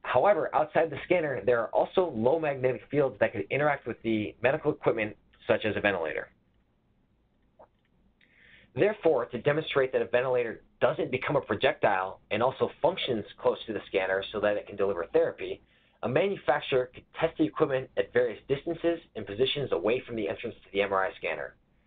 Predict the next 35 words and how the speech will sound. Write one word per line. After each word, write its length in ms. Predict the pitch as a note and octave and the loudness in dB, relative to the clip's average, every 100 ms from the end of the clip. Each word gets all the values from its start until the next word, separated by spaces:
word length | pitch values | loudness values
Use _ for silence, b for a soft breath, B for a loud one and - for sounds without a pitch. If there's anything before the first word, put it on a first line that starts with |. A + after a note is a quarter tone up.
| _ _ - | _ _ -8
As 120 | - | -4
you 80 | C3+ | 0
might 140 | C#3+ | 0
expect, 420 | C3 - F3 - _ _ _ - | 0 0 0 0 _ _ _ -4
the 80 | - - | -2 2
further 200 | C3+ B2 | 0 2
you 260 | A#2+ A2+ _ - | 0 -2 _ -4
move 180 | A#2 F#2+ | -2 2
away 220 | A2+ D#3 | 2 0
from 100 | F#3+ | -2
the 60 | E3+ | -2
scanner 240 | E3 D#3+ C#3 | 0 0 0
itself, 320 | - - - _ _ _ _ | 0 -2 -2 _ _ _ _
the 60 | A#2 | 0
lower 320 | A#2 C3 D3 | 2 2 2
the 80 | C3 | 0
magnetic 580 | A#2+ A2+ - A2 B2 - | -2 -4 0 0 0 -2
fields 220 | A#2+ A#2 - | -2 -2 0
get. 240 | G2+ E2 - _ _ _ _ _ _ _ - | 0 0 -4 _ _ _ _ _ _ _ 0
Therefore, 600 | C3+ G3 - A#2+ G#2 G2 _ _ _ _ _ _ _ | 2 2 2 0 0 -6 _ _ _ _ _ _ _
uh, 160 | A2 G#2 | 2 2
there's 140 | B2+ B2 | 2 0
a 60 | |
likely 320 | G#2 D3 - C#3+ | 0 0 0 0
minimum 360 | C3+ E3 D#3+ | 2 0 0
distance 360 | D3 D3 B2+ B2 - | 0 0 0 -2 -2
at 120 | A2 | 0
which 140 | A#2 C3 - | 0 -2 -4
this, 120 | G2+ - _ - | -6 -8 _ -2
the, 280 | G#2 G2+ F#2+ | 0 0 0
the 80 | G2+ | -2
equipment 460 | G2 - C3+ D3 - - | 0 0 0 -2 -8 -6
could 120 | C3+ G#2 | -4 -2
be 340 | G#2+ G2+ F#2+ | -2 -2 -2
maintained 500 | G#2+ G#2+ - C#3+ A3 | -4 -4 -2 -2 -2